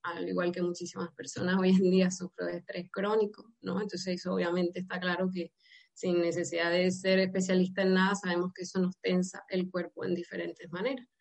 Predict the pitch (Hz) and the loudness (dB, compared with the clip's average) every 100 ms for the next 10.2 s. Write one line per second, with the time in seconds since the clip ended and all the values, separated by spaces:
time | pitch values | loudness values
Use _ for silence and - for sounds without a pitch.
0 | - - - - _ _ _ - 214 202 | -20 -20 -20 -20 _ _ _ 2 2 4
1 | 226 202 190 185 185 165 - - - 196 | 2 4 4 2 0 -4 -8 -12 -2 0
2 | 214 240 240 262 269 269 208 185 190 185 | 4 4 4 4 4 4 2 2 2 4
3 | 185 190 196 254 269 269 - _ _ 202 | 6 6 4 2 2 -2 -10 _ _ 2
4 | 190 180 180 175 175 170 170 190 185 185 | 4 4 2 0 0 0 -2 2 4 6
5 | 190 190 190 - 190 185 - 196 190 190 | 4 4 2 -2 -4 -4 -4 -4 -2 0
6 | 196 190 196 202 202 208 269 294 269 269 | 0 0 2 2 2 2 4 4 2 0
7 | - 180 160 156 185 180 190 202 262 262 | 0 -2 -4 -4 0 2 2 2 0 0
8 | 254 302 _ - 170 170 180 185 190 180 | -4 -8 _ -6 -2 0 0 -2 -2 -2
9 | 185 196 - - 170 160 170 180 196 196 | -2 -4 -6 -4 -2 -2 -4 -4 -4 -2
10 | 196 190 | -2 -6